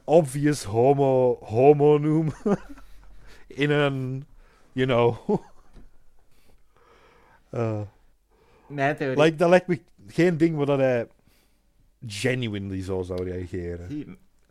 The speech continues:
Speaker 2: mij lijkt dat wel. Ik denk dat Tom al bij al zo bro genoeg is. "Oh, bro, zeg je homo of wat?"
Speaker 1: Like,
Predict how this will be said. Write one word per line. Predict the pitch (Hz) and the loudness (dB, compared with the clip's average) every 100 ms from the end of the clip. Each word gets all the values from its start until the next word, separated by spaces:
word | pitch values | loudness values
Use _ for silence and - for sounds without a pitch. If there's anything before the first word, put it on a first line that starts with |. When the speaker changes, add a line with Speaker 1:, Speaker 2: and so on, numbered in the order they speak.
| _ | _
Speaker 2:
mij | 113 110 139 | -10 -6 -4
lijkt | 135 117 | -6 -8
dat | 104 | -10
wel. | 104 | -10
Ik | 95 | -10
denk | 95 107 | -12 -12
dat | 107 101 _ | -12 -14 _
Tom | 131 131 131 131 _ _ _ | -14 -14 -18 -20 _ _ _
al | - 131 | -10 -8
bij | 123 113 | -6 -6
al | 123 | -6
zo | 113 117 - | -8 -12 -12
bro | - 104 113 127 | -14 -6 -4 -4
genoeg | 123 107 110 | -6 -10 -10
is. | 131 143 135 - _ _ _ _ _ _ _ - | -10 -12 -16 -20 _ _ _ _ _ _ _ -4
"Oh, | 190 170 113 - | -2 0 -4 -12
bro, | - 131 156 | -6 -4 -4
zeg | 101 107 | -6 -10
je | 110 | -12
homo | 98 117 135 170 | -8 -8 -8 -12
of | 165 | -14
wat?" | 185 196 190 _ _ _ _ - - - - | -14 -16 -18 _ _ _ _ -20 -20 -20 -12
Speaker 1:
Like, | 143 151 | -10 -10